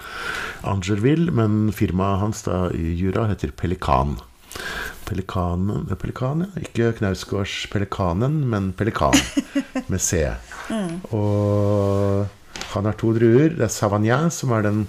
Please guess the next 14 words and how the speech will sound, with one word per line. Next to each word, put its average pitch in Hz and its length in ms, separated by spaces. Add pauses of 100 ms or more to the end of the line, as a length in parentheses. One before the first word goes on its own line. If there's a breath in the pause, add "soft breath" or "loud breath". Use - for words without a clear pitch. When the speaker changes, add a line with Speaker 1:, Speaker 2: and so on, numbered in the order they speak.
(300 loud breath)
Speaker 1:
klassiske 107 800 (800 loud breath)
Jura-druen, 101 1000 (100)
Speaker 2:
Mm. 196 240
Speaker 1:
og 92 80
så 107 140
er 104 80
han 107 100
dette 90 240
som - 100
er 82 60
Chardonnay, 98 460 (260)
eh, 107 500
som 117 320
er 92 300